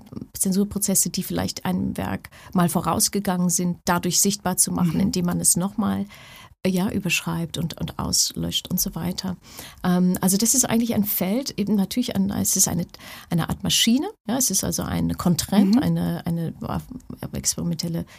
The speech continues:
Speaker 1: Textmaschine, die ich an einen Text ansetze, die aber in all diese möglichen
Speaker 2: Mhm.
Speaker 1: Richtungen, je nachdem wie deine eigene, äh, Einstellung ist und wie deine eigene Suchbewegung sind,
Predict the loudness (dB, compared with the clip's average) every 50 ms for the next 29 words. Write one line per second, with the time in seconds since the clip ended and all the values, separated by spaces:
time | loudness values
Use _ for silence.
0 | -6 -4 -2 0 0 0 0 0 0 0 2 2 2 0 0 -2 -2 -2 -2 -2
1 | -2 -2 -2 -4 -2 -2 -2 -2 0 0 0 0 0 0 -2 -2 -4 -4 -6 -8
2 | -12 -8 0 2 2 4 4 4 4 4 4 4 4 4 4 4 6 6 6 6
3 | 4 2 0 -2 0 0 0 2 4 2 2 0 -2 0 0 2 2 2 2 2
4 | 0 0 -2 -2 -2 0 0 0 -2 -2 -2 -2 -2 -2 -2 -2 -2 -2 0 -2
5 | 0 -2 -4 -6 -8 -14 -20 -20 -20 -20 -8 _ -2 -2 0 -2 -2 -4 -4 -4
6 | -4 0 2 2 4 2 2 0 0 -2 -2 -2 -2 -2 -2 -4 -2 -2 -2 -2
7 | -2 -2 -2 -2 -2 -2 -2 -2 -2 -4 -4 -2 -2 -2 0 0 0 2 2 0
8 | 0 -2 -4 -12 -10 -10 -6 -2 -2 -2 -2 -2 -2 -2 -2 -2 0 0 -2 -2
9 | -2